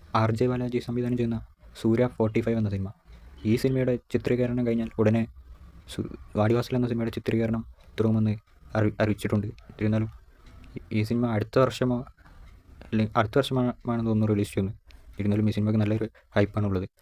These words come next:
എന്നിരുന്നാലും മൂന്ന് സിനിമയാണ് സൂര്യയുടേതായിട്ട് വരാനുള്ളത്. ആദ്യത്തെ സിനിമ റെഡ് റോ എന്ന സിനിമ. കാർത്തിക് സുബ്രാജ് സംവിധാനം ചെയ്യുന്ന ഈ സിനിമയിൽ നല്ല ഹൈപ്പുണ്ട്.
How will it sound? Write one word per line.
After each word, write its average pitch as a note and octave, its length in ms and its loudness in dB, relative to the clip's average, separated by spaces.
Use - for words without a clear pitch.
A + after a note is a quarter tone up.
എന്നിരുന്നാലും A2+ 420 0
മൂന്ന് A2 200 2
സിനിമയാണ് B2 580 0
സൂര്യയുടേതായിട്ട് A2 800 0
വരാനുള്ളത്. G2+ 380 0
ആദ്യത്തെ G#2 280 2
സിനിമ A#2 240 0
റെഡ് G2+ 300 2
റോ A2+ 60 6
എന്ന A2+ 100 2
സിനിമ. G2 180 -2
കാർത്തിക് G#2+ 340 2
സുബ്രാജ് B2 440 0
സംവിധാനം A#2 300 4
ചെയ്യുന്ന A2+ 160 2
ഈ A2 80 2
സിനിമയിൽ A2 300 0
നല്ല A2+ 200 2
ഹൈപ്പുണ്ട്. G#2 300 2